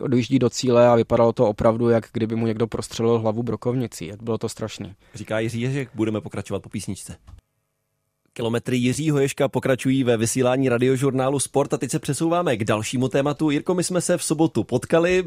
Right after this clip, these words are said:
Speaker 2: byli jsme za to, aspoň já jsem za to byl teda hodně rád, potkali jsme se na náměstí v Liberci.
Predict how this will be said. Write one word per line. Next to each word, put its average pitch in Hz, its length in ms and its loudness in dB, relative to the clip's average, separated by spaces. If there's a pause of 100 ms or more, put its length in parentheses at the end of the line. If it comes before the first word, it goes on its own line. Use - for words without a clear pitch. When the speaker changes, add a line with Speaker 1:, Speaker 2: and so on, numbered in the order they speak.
Speaker 2:
byli 131 240 2
jsme 135 160 0
za 131 100 2
to, 131 240 2
aspoň 135 200 0
já 127 120 4
jsem 139 140 0
za 131 100 4
to 127 100 0
byl 127 120 2
teda 123 160 4
hodně 120 280 2
rád, 147 200 2
potkali 143 320 2
jsme 143 180 0
se 135 320 2
na 120 120 2
náměstí 135 640 0
v 101 60 0
Liberci. 139 480 2